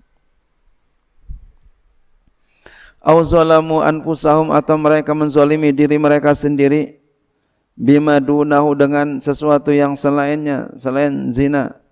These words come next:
Kal kublati, seperti mencium. Cium kublah,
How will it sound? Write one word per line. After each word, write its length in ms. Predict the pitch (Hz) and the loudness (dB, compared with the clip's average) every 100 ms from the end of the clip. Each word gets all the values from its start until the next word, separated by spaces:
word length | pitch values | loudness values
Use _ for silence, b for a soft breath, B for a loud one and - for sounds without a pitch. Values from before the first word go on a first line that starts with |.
| _ _ _ - | _ _ _ -2
Kal 160 | 135 139 | 0 2
kublati, 560 | 151 131 139 139 156 | 0 2 2 2 0
seperti 400 | 147 - - 147 | 0 0 0 0
mencium. 800 | 147 143 135 143 143 143 127 - _ _ _ _ _ _ _ _ 262 285 _ _ _ _ _ | 0 0 -2 -2 0 -2 -4 -10 _ _ _ _ _ _ _ _ _ _ _ _ _ _ _
Cium 400 | - 139 151 202 | -2 2 2 -2
kublah, 720 | - 151 127 127 139 196 - | -6 -6 -4 0 0 0 -10